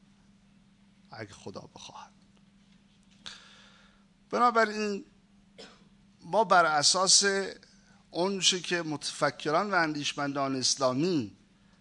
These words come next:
از عقل و کتاب و سنت استفاده کردن، در این زمینه استفاده و بهره خواهی برد. و اون چی که می‌خواهم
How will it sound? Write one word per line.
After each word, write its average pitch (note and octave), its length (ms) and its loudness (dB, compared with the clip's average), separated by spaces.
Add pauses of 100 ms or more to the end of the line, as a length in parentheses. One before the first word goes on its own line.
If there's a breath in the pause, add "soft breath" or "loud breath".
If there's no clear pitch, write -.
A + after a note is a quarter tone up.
(960 soft breath)
از C#3+ 340 2 (200)
عقل F3 420 0
و A2+ 280 -6
کتاب D#3 560 0
و A2+ 160 -6
سنت E3 840 2
استفاده C#3+ 580 2
کردن، D3+ 420 0
در F3 120 -4
این E3 80 -4
زمینه C#3+ 320 -2
استفاده B2+ 640 -2
و C3 220 2
بهره A#2+ 300 -6
خواهی A#2+ 260 -10
برد. - 300 -16 (1600 soft breath)
و C3+ 40 -8
اون F3 160 -2
چی - 160 -2
که D#3 120 -8
می‌خواهم C3+ 500 -6